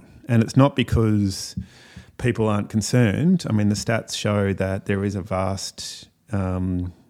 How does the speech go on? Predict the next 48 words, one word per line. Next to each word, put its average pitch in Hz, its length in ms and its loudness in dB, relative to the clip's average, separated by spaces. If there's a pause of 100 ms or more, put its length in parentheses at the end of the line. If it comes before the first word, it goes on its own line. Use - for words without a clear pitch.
(140)
you 107 100 -2
know, 92 240 -2 (380)
the - 60 -4
biggest 107 360 0
segment 110 320 0
of 104 80 -2
the 104 100 -6
Australian 98 340 -6
population 101 600 -6
is 98 140 -8
the, 101 260 -8
is 101 160 -8
the, 98 340 -8 (520)
um, 92 360 0
is 104 140 -4
the 104 80 0
one 98 180 0
that's - 160 -6
most 101 220 -2
concerned 101 420 -2
at 98 80 -4
around 95 260 -2
thirty-five 101 440 -4
percent. 107 460 -2
So, 98 380 0 (420)
um, 95 500 0 (180)
and 104 100 2
if 101 120 -2
you 104 60 -2
put - 260 6
concern 101 440 -2
and 95 80 -4
alarm 95 360 -2
together, 95 340 -4
I 92 40 -4
think 98 240 -6
you 95 60 -6
get 98 200 -6
kind 95 180 -4
of 92 80 -6
closer 98 300 -6
to 101 80 -4
sixty-two - 480 -6
percent. 104 420 -4
So 104 180 -4
it's - 240 -4
not 160 180 2
that 175 120 2